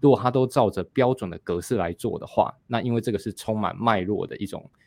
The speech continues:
笔记的写法，那这样子我就会比较能够看得懂说，哦，原来我当时是这样子来想的，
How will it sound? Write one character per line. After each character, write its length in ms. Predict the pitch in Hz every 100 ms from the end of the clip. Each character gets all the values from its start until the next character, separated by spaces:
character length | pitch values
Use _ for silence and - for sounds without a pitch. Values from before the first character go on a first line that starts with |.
| _ _
笔 180 | - 90
记 220 | 87 120
的 80 | -
写 320 | - - 90
法， 260 | 95 - - _ _ _
那 120 | 127
这 100 | 117
样 140 | 120 98
子 180 | 90 -
我 200 | 101 90
就 100 | 110
会 140 | 127
比 100 | 101
较 140 | 101 101
能 220 | 90 95
够 320 | 107 98 90
看 200 | - 127
得 80 | 101
懂 180 | 78 -
说， 260 | - 95 -
哦， 160 | 95 -
原 120 | 101
来 80 | 101
我 300 | 87 87 -
当 240 | 113 110 113
时 280 | - -
是 160 | - 98
这 140 | -
样 160 | 117 90
子 100 | 78
来 180 | 67 85
想 260 | - - -
的， 100 | -